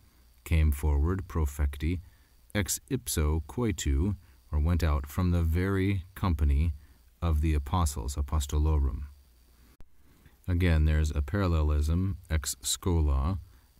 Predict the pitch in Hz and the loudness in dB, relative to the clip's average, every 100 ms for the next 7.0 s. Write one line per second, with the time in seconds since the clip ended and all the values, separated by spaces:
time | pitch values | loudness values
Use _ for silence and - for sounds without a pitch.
0 | - 80 78 69 - 78 - - - _ | -2 2 2 0 -2 -4 -2 -6 -8 _
1 | _ _ - 101 78 - 62 50 71 - | _ _ -2 0 0 0 -4 -6 -10 -12
2 | - - 95 90 - 78 73 71 - 95 | -20 -4 0 0 2 2 2 -2 -4 -4
3 | 107 85 80 76 69 73 69 67 78 78 | -4 -2 0 0 2 2 2 2 2 2
4 | 82 78 - 73 71 71 - - - - | 0 0 -2 0 0 -2 -6 -20 -12 -2
5 | 85 76 71 69 71 73 71 76 92 - | 2 2 2 0 0 0 0 -2 -4 -4
6 | 65 76 76 71 69 85 78 73 - 80 | -2 0 2 0 -2 0 0 0 -4 -6